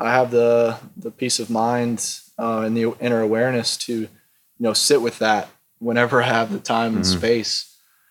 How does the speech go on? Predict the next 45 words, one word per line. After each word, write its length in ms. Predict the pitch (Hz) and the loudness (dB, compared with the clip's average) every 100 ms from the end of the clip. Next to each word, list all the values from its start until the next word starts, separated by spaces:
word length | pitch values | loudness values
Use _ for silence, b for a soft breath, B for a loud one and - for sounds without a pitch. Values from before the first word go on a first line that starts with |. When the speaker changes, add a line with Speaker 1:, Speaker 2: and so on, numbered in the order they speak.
| _ 113 | _ -4
Speaker 1:
And, 460 | 113 113 110 107 | -2 0 -2 0
um, 580 | 113 110 110 107 104 98 - | 0 2 2 0 -2 -10 -2
Speaker 2:
Well, 120 | 107 | 2
it's 140 | 107 123 | 2 4
lifelong, 460 | 117 - 101 90 | 4 4 0 0
man. 260 | 76 78 78 | -2 -6 -4
I 40 | 123 | 0
mean, 80 | |
Speaker 1:
Yeah. 120 | 120 139 | 2 4
Speaker 2:
that's 200 | - 104 | 2 0
what 100 | 87 | 0
being 160 | 92 | -2
in 80 | 92 | -2
this 120 | 87 | -4
body 440 | 82 85 85 87 85 | -2 0 2 0 -2
and, 120 | 78 | -4
like, 140 | 78 | 0
Speaker 1:
Yeah. 200 | 117 110 98 | 2 0 -4
Speaker 2:
being, 300 | 90 92 76 | -4 -4 -2
walking 340 | 85 87 95 90 | 0 0 0 -4
on 120 | 87 | -4
this 160 | 80 | -4
earth 240 | 76 85 85 | -4 -4 -6
is 120 | 80 | -6
Speaker 1:
Mm-hmm. 120 | 78 | -2
Speaker 2:
about. 280 | 78 - - _ | -2 -2 -6 _
Speaker 1:
But 100 | 123 | -2
it 40 | 127 | 0
goes 240 | 135 139 | 2 2
a 60 | 135 | 2
long 280 | 127 127 110 | 2 2 0
way. 280 | 113 104 - - | -2 -4 -8 -2
Speaker 2:
Yeah. 200 | 92 90 - _ - | 0 0 -6 _ -4
Speaker 1:
A 40 | |
little 300 | 117 143 151 139 | 2 6 6 6
work 240 | 131 120 | 4 4
goes 180 | 123 120 | 2 2
a 40 | |
long 280 | 117 120 113 | 2 2 0
way. 280 | 107 107 - b b b b - | -2 -2 -6 b b b b -2
And 160 | 117 | 0
we 80 | 117 | 2
notice 380 | 113 131 117 - | 4 2 2 0
that 280 | 110 85 - _ - | -2 -2 -8 _ -10
in 400 | 120 110 107 - | -6 -4 -6 -12